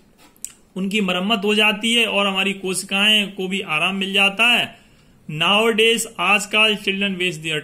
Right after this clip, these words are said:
times to watching televisions, आजकल बच्चे अपना बहुत सारा समय जो है टीवी देखने में बर्बाद कर रहे हैं, या working on a computer during the late hours in the night, या रात, देर रात जो है कंप्यूटर पर काम करते रहते हैं। Excessive television viewing among the children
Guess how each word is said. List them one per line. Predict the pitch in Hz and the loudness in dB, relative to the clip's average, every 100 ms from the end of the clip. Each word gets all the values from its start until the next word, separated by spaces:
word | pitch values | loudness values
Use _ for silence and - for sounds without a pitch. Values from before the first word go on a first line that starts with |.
| 156 | -6
times | 156 147 | -8 -10
to | 151 | -12
watching | 139 139 151 127 | -12 -14 -14 -14
televisions, | 139 143 170 165 214 233 - - _ _ _ | -12 -10 -8 -2 -2 -2 -6 -10 _ _ _
आजकल | 185 208 196 214 | -2 0 0 -2
बच्चे | 190 196 214 | 0 -2 -2
अपना | 196 180 170 | -4 -4 -6
बहुत | 156 180 | -4 -4
सारा | 175 160 | -4 -6
समय | 151 147 151 | -6 -10 -10
जो | 151 156 | -8 -8
है | |
टीवी | 127 151 160 | -8 -8 -8
देखने | 170 170 170 185 | -4 -4 -2 -6
में | 190 | -4
बर्बाद | 185 196 202 | -2 0 0
कर | 202 196 | 0 0
रहे | 214 226 | 2 4
हैं, | 208 | 4
या | 196 226 202 175 | 4 4 2 2
working | 185 185 190 | 0 -2 -4
on | 180 | -6
a | 170 | -6
computer | 156 160 180 180 190 | -8 -10 -8 -6 -8
during | 156 160 165 | -6 -10 -10
the | 160 151 | -12 -10
late | 151 143 | -10 -10
hours | 135 147 139 | -12 -12 -14
in | 147 - | -14 -14
the | - | -12
night, | - 123 - _ _ - | -12 -14 -18 _ _ -6
या | 170 180 | -2 0
रात, | 175 196 190 | 2 2 0
देर | 156 208 214 | 2 2 2
रात | 196 196 185 | 2 0 0
जो | 180 | 0
है | 202 | 0
कंप्यूटर | 190 175 175 170 | -2 -8 -8 -8
पर | 165 165 | -8 -8
काम | 151 143 143 | -10 -12 -10
करते | - 175 151 | -12 -10 -8
रहते | 120 120 208 269 269 - | -6 0 2 2 -2 -16
हैं। | 123 107 _ _ _ _ _ _ 196 | -20 -20 _ _ _ _ _ _ -6
Excessive | 202 247 208 269 196 | -2 -2 -2 -2 -2
television | 202 208 220 226 214 214 | 0 0 0 -2 -2 -2
viewing | 196 214 208 | -2 -2 -2
among | 190 196 | -4 -4
the | 185 170 | -4 -6
children | 185 185 226 | -6 -6 -4